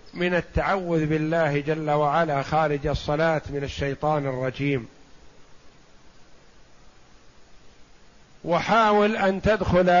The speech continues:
في الصلاة وأنت مستريح البال لا منشغل بشيء آخر، فالنبي صلى الله عليه وسلم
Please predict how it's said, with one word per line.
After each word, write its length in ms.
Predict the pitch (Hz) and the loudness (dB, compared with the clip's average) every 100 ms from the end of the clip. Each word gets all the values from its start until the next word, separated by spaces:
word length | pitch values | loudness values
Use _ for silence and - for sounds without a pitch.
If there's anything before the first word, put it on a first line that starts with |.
| 180 - | 4 0
في 80 | 151 | -2
الصلاة 600 | 180 - 170 175 175 170 165 - - - - - | -2 0 2 6 6 6 2 -8 -16 -20 -20 -4
وأنت 680 | 175 185 185 - 180 175 190 | 0 2 0 2 4 4 2
مستريح 640 | 180 170 - 170 170 160 | 0 -2 0 2 2 2
البال 460 | 147 143 151 147 117 92 - - - - - | 2 2 2 2 0 -6 -20 -20 -20 -20 -6
لا 240 | 190 208 | 0 2
منشغل 580 | 214 214 165 180 175 185 | 4 2 4 2 4 4
بشيء 560 | 170 156 170 170 147 147 | 2 2 0 0 -2 -2
آخر، 420 | 160 175 147 131 117 - - - - - - - - | -2 0 0 -2 -2 -10 -20 -20 -20 -20 -20 -10 -2
فالنبي 520 | 185 190 196 226 202 | 0 2 0 0 0
صلى 240 | 185 185 | 0 0
الله 380 | 185 196 190 175 | 0 2 4 4
عليه 520 | 170 175 175 160 160 | 4 2 2 2 0
وسلم 520 | 156 196 202 156 160 | 0 -2 -2 -2 -4